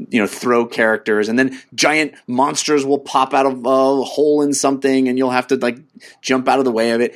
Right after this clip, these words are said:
It is really, really cool. It's just, just a standing experience. Uh, but I highly recommend it. If you've got a Vive, check out Halp, H A L P exclamation point.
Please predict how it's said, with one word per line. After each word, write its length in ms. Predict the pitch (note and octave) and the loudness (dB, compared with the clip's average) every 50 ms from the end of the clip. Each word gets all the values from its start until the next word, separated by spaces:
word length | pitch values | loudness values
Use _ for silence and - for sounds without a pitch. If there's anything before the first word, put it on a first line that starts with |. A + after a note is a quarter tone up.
| - - _ | -10 -12 _
It 160 | - G3+ A3+ | 0 0 2
is 280 | G#3+ G3+ F#3+ D3+ C#3+ C3 | 2 2 0 -2 -4 -8
really, 500 | B2 B2 C#3 D#3+ F#3 F#3 F3 D#3+ D#3 C#3+ | -6 -4 -2 0 0 2 2 2 2 2
really 220 | C3+ C3+ C3 B2+ | 4 4 2 2
cool. 260 | B2+ - - G#2 G#2 | 0 -2 -2 0 0
It's 120 | G#2 - - | 0 0 -2
just, 220 | F3 E3 - D3 | -4 -4 -4 -4
just 160 | F3+ A3 - | -4 -2 -2
a 60 | - | -2
standing 540 | - - - - C#3 B2+ B2+ C#3 C#3+ C#3 C3+ | -2 -2 -2 0 0 0 2 2 2 0 0
experience. 680 | C3 C3 - - - G#2 G2+ G2+ G2+ G2+ F2+ - - - _ _ _ _ _ _ _ _ _ | 0 -2 -4 -6 -6 -4 -4 -4 -4 -6 -8 -10 -12 -14 _ _ _ _ _ _ _ _ _
Uh, 220 | - G#2+ G#2+ G2+ G#2 | -2 0 0 2 2
but 100 | G#2 B2 | 2 2
I 60 | B2+ | 0
highly 260 | B2 - E3 F#3+ G3+ | 0 2 2 2 4
recommend 360 | F3 D#3+ D3+ - C3+ B2 A#2+ | 4 2 2 2 0 0 0
it. 40 | A#2 | 0
If 60 | A2 | -2
you've 100 | - B2+ | -4 -2
got 140 | A#2+ C3+ C3 | 0 0 0
a 40 | B2 | 0
Vive, 360 | A2+ A2 A2 G#2+ G#2 G#2 F#2+ | 0 0 2 2 2 0 -2
check 260 | - - - C3 B2+ | -2 -4 -4 -2 0
out 140 | - B2 G#2+ | 0 0 0
Halp, 540 | - - - - D3 F#3 G#3 E3+ - - - - _ _ _ _ _ - | -2 -4 -6 -2 0 2 2 0 -2 -6 -14 -20 _ _ _ _ _ -2
H 300 | B2 B2 B2+ A#2+ - - - - | 0 0 0 0 -2 -4 -4 -2
A 320 | A#2 A#2+ A#2 A#2 A2+ - - | 0 2 2 0 0 -2 -2
L 180 | - A2 G#2 G2+ | -2 0 0 -2
P 460 | G2+ - - - A2+ G#2+ G2+ F#2+ - - | -4 -8 -12 -8 -6 -4 -4 -4 -4 -4
exclamation 600 | F2+ - - - - - F2 D#2+ D#2+ - - - | -6 -8 -10 -8 -8 -10 -10 -10 -10 -12 -14 -14
point. 240 | - - - - | -16 -18 -18 -18